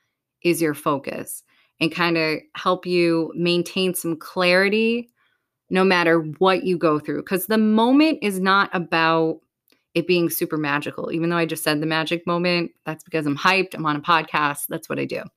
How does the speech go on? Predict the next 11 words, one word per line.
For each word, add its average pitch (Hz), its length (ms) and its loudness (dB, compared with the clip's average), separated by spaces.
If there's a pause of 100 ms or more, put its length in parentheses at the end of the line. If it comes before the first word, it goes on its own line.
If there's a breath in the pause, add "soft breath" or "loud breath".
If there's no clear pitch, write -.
(380 soft breath)
But 214 600 4 (1300)
in 285 320 6
this 254 280 4
present 190 580 -4
moment, 165 600 -4 (1000)
that 180 320 0
is 190 160 -4
where 185 200 0
your 170 200 0
life 151 460 -6
is. - 300 -16